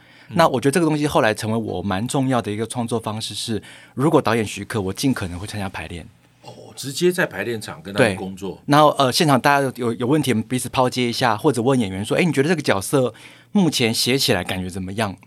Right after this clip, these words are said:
Speaker 1: 嗯，嗯，嗯。
Speaker 2: 我甚至会在现场帮演员修改他们台词。
Speaker 1: 哦，好棒哦。
Speaker 2: 让他们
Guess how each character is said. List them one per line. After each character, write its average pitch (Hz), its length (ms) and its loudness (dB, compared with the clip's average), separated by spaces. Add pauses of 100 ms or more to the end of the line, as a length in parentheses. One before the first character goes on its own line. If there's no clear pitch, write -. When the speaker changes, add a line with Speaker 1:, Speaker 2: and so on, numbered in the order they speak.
Speaker 1:
嗯， 131 200 -8
嗯， 117 120 -12
嗯。 117 80 -10
Speaker 2:
我 135 60 6
甚 190 200 4
至 170 100 0
会 170 180 4
在 135 300 2
现 - 560 -2
场 95 260 -2
帮 139 220 0
演 104 160 -2
员 95 160 -6
修 131 140 -2
改 - 100 -6
他 104 80 -6
们 101 100 -4
台 92 160 -10
词。 - 220 -10 (380)
Speaker 1:
哦， 143 680 -6
好 95 60 -10
棒 - 0 -
哦。 - 40 -10
Speaker 2:
让 160 140 4
他 151 100 0
们 139 160 2